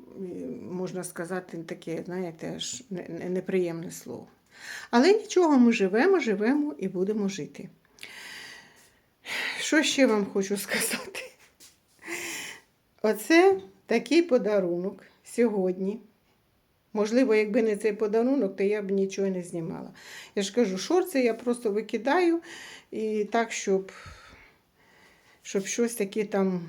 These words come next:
крутилося, так? Ходила моя доня на Нову пошту і забрала ось такий, отаку посилочку. Дві коробки, велика коробка, але було в дві коробки.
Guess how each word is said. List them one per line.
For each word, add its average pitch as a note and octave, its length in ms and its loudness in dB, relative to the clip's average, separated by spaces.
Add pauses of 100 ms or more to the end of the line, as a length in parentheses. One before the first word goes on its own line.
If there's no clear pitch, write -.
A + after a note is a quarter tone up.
(120)
крутилося, F3 800 -4
так? A#3+ 300 -6 (1300)
Ходила A#3+ 380 4
моя G#3 280 2
доня F#3 500 0 (320)
на G3 100 2
Нову G3 260 2
пошту F#4+ 380 2
і A#3+ 60 2
забрала G#3+ 500 0
ось G3 200 -2
такий, F#3+ 600 -8 (260)
отаку G3 440 -4
посилочку. D#3+ 920 -6 (1200)
Дві F#3+ 180 6
коробки, F#3+ 640 0
велика F3+ 380 -2
коробка, A#3+ 520 -2
але F#3 200 -2
було E3+ 340 -2
в E3 100 -8
дві E3+ 160 -8
коробки. G3 680 -4